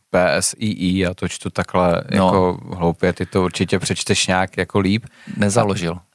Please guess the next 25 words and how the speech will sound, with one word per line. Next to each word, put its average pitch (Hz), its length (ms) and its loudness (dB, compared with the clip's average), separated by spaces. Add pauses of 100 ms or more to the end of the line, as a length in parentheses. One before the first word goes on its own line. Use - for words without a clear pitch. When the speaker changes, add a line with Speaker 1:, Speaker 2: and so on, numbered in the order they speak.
(340)
Speaker 1:
<laughs> - 920 -4
Nezaložil. 98 540 2
Speaker 2:
Nezaložil. 107 500 4
Speaker 1:
Šéfuješ, 87 420 -6 (320)
no, 90 60 4
jo. 87 80 2 (180)
Speaker 2:
A 110 120 4 (800)
jsem 131 400 2
zvolený 120 560 4
jako 113 200 2
předseda - 340 0
Speaker 1:
Ta-, - 60 4
Speaker 2:
správní 117 440 2
Speaker 1:
tak. 107 80 2
Speaker 2:
rady. 113 360 2 (220)
Speaker 1:
Čemu 127 240 4
Speaker 2:
Za- 123 100 4
Speaker 1:
ten 110 120 2
institut 98 460 0
slouží? 92 560 0 (160)
Speaker 2:
A 110 560 4 (320)
založil 113 420 2
ho 123 80 2
Pavel, 120 440 2
Pavel 120 260 2